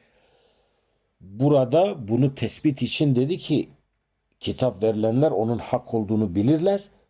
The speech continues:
Sonra, "وَمَا اللّٰهُ بِغَافِلٍ عَمَّا تَعْمَلُونَ." Kısa meal vermiştim bu son cümlesini ama, e, orada izahı unuttuk. Allah yaptıklarınızdan, e, onların yaptıklarından gafil değildir dedi.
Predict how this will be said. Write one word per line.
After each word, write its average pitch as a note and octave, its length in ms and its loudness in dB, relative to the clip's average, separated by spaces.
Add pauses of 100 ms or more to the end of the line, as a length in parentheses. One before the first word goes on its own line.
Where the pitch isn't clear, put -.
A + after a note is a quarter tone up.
Sonra, D#3+ 680 -2 (120)
"وَمَا C3 240 2
اللّٰهُ A#2+ 520 0
بِغَافِلٍ G#2 680 -2
عَمَّا A2+ 460 0
تَعْمَلُونَ." E2+ 540 -4
Kısa - 360 -4
meal D3+ 360 2
vermiştim C#3+ 540 0
bu A2 60 -4
son C3 320 -2
cümlesini G#2+ 520 -4
ama, D#3+ 240 -2 (640)
e, G2+ 60 -2 (380)
orada B2 380 0
izahı A#2 460 -2
unuttuk. A#2 440 -6 (680)
Allah B2+ 320 2
yaptıklarınızdan, B2+ 1200 -2
e, - 40 0
onların A#2 560 0
yaptıklarından B2 1000 0
gafil A#2 520 0
değildir F2+ 520 0
dedi. G#2 280 -12